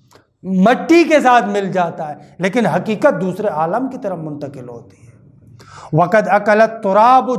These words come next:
जुसूमहा", जिस्म को मट्टी खा गई, "वग़य्यर अहवालहुम",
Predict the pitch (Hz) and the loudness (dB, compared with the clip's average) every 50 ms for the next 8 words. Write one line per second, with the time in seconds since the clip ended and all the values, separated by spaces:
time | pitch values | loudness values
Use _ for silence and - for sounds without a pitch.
0 | 147 131 196 180 190 - 285 311 311 285 233 214 180 160 160 151 147 135 - _ | -6 -8 -10 -10 -8 -6 -4 -4 -4 -4 -4 -6 -8 -8 -10 -14 -16 -20 -20 _
1 | _ _ _ _ _ _ _ _ _ _ - _ - - 135 123 160 247 233 - | _ _ _ _ _ _ _ _ _ _ -20 _ -12 -10 -4 2 2 2 4 4
2 | 320 311 311 - 302 277 247 262 277 277 277 311 311 311 311 277 277 294 302 269 | 2 2 2 4 2 4 4 4 0 2 2 2 2 4 4 4 4 4 4 4
3 | 285 262 214 180 160 - - - - - - - - - - 208 202 208 240 226 | 2 0 0 -2 -6 -10 -14 -20 -20 -20 -20 -20 -20 -10 -6 -4 0 2 2 2
4 | 175 220 269 320 302 285 285 285 269 277 269 262 247 - 262 269 233 - - 220 | 4 4 4 4 4 4 4 4 4 4 4 2 2 2 2 2 2 0 -2 -2
5 | 220 254 285 330 339 330 320 302 285 262 233 240 233 220 | 2 4 4 6 6 4 4 2 2 2 2 0 -2 -4